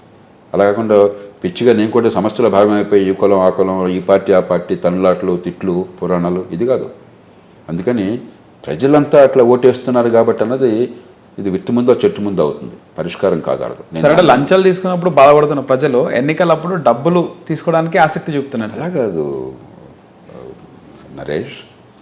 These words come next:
Speaker 2: సార్.
Speaker 1: నేను ఒక పేదవాణ్ణి.
Speaker 2: హ్మ్.
Speaker 1: నాకు ఎవడు ఎన్నికైనా కూడా నాకేం తేడా కనిపించలేదు
Speaker 2: అవును సార్,
Speaker 1: బతుకులో.
Speaker 2: వాళ్ళ ప-, వర్క్ అదే.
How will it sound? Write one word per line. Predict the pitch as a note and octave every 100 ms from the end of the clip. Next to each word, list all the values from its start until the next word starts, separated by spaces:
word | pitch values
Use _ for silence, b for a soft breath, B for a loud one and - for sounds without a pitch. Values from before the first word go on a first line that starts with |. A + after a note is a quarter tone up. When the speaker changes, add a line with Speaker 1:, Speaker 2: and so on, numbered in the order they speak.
| -
Speaker 2:
సార్. | A#2+ - - - _ _ _ _ _ - -
Speaker 1:
నేను | A2 A#2
ఒక | F#2+ D2+
పేదవాణ్ణి. | D2+ C#2 C2 C2+ - - _ _ C3+
Speaker 2:
హ్మ్. | A#2 G#2+ - - _ _ - - - _ _ _ _ G2+
Speaker 1:
నాకు | A2 G2
ఎవడు | E2 B2
ఎన్నికైనా | C3 C3+ C3 B2 A#2
కూడా | C3+
నాకేం | G#2+ E2+ G2+
తేడా | - D2+ G#2
కనిపించలేదు | E2+ D2+ - - - B1+ C#3
Speaker 2:
అవును | C#3
సార్, | A#2+
Speaker 1:
బతుకులో. | - A#2+
Speaker 2:
వాళ్ళ | B2+ C3+
ప-, | C#3+
వర్క్ | B2 C3 C3
అదే. | B2 G#2+